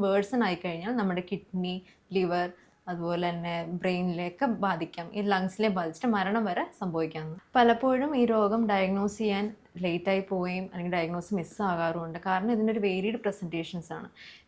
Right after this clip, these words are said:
ഏഹ്, ഇപ്പം, ഏഹ്, സിവിയർ പനി, അതുപോലെ തന്നെ ജലദോഷം, ഡ്രൈ കോഫ്, സിവിയർ ബോഡി പെയിൻ,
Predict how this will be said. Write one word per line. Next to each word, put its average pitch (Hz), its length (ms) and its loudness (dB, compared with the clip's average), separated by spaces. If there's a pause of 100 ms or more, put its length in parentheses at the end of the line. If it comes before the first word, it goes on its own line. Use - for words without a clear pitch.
ഏഹ്, 180 360 -4
ഇപ്പം, 185 200 -4 (160)
ഏഹ്, 175 560 -2
സിവിയർ 202 380 2 (240)
പനി, 165 280 -4 (380)
അതുപോലെ 175 340 -2
തന്നെ 180 220 0
ജലദോഷം, 170 520 -4 (340)
ഡ്രൈ 175 180 2 (180)
കോഫ്, 170 380 -2 (400)
സിവിയർ 190 400 2
ബോഡി 175 260 0 (140)
പെയിൻ, 170 240 -6